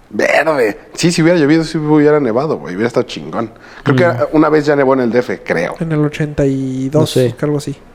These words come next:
Speaker 3: Sí.
Speaker 1: Mi, mi papá que trabaja en Toluca, este, sí mandó fotos y ya, así, güey, literal como chingo de aguanieve.
Speaker 3: Es que de, de hecho, de México a Valle hay una parte que neva muy seguido.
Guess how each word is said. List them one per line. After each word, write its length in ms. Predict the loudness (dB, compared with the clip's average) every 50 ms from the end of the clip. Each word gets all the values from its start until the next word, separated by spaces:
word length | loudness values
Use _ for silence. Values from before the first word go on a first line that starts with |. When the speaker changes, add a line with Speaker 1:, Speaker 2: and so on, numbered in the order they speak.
| -20 -20 -20 -20 -20 -20 -20 -20 -20 -20 -20 -20 -20 -20 -20 -20 -4 0
Speaker 3:
Sí. 240 | 0 2 2 0 0 -2 -4 -4 -8 -8 0
Speaker 1:
Mi, 240 | 2 4 4 4 0 -6 -18 -20 -20 -20 -20 -20 -20 -20 -6 0 2
mi 140 | 4 4
papá 240 | 4 4 2 0 0
que 100 | 0 0
trabaja 240 | 0 2 2 2 0
en 60 | 0 0
Toluca, 680 | 2 4 4 4 4 2 2 0 -2 -2 -2 -6 -10 -12 -6 0
este, 380 | 2 2 2 0 -2 -2 -2 0
sí 120 | 2 2
mandó 280 | 2 2 2 2 0 0
fotos 340 | 0 0 0 0 0 0 0
y 60 | 0
ya, 120 | 0 2
así, 260 | 0 0 -2 -4 -4 -2
güey, 260 | 0 0 2 2 0
literal 400 | -2 -4 -4 -2 0 0 0 0
como 400 | 0 0 0 0 -2 -4 -8 -14 -18 -20 -20 -16 -8
chingo 320 | -2 2 2 4 4 4
de 60 | 4 4
aguanieve. 500 | 2 2 2 2 2 2 2 0 -2 -6 -12 -20 -20 -20 -20 -20 -20 -20 -20 -18 -18 -18 -18 -20 -20 -20 _ _ _ _ _ _ _ _ _ _ _ -20 -20 _ _ _ -20 -20 -20 -20 _ _ _ -20 -20 -20 -6 -2
Speaker 3:
Es 120 | -2 0
que 120 | 2 2 4
de, 520 | 4 4 4 4 4 4 4 2 0 -2 -8 -14 -20 -20 -20 -20 -20 -20 -20 -20 -20 -20 -20 -20 -20 -6 -2
de 60 | 0 0
hecho, 320 | 0 2 2 2 2 4
de 220 | 4 4 4 2
México 840 | 2 0 -2 -2 -2 -4 -4 -6 -8 -8 -8 -2 2 4 4 4 4
a 100 | 4 2
Valle 460 | 2 2 2 0 0 -2 -4 -6 -8 -8 -6
hay 100 | -4 -2
una 180 | -2 -2 -2 -2
parte 300 | -2 -2 -2 -2 -4 -4
que 120 | -4 -6
neva 260 | -6 -4 -4 -4 -4
muy 180 | -4 -6 -8 -8
seguido. 280 | -6 -4 -4 -4 -6